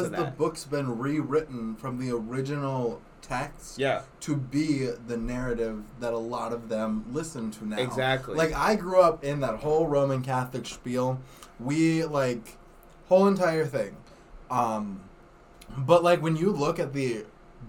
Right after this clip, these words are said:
Speaker 1: actual texts that they read and stuff,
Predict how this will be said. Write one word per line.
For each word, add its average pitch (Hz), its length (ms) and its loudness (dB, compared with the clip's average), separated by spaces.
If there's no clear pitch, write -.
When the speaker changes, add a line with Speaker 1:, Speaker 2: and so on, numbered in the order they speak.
Speaker 1:
actual 156 560 2
texts 127 460 -8
that 117 180 -2
they 123 140 -4
read 110 240 -6
and 135 160 -4
stuff, 156 280 -4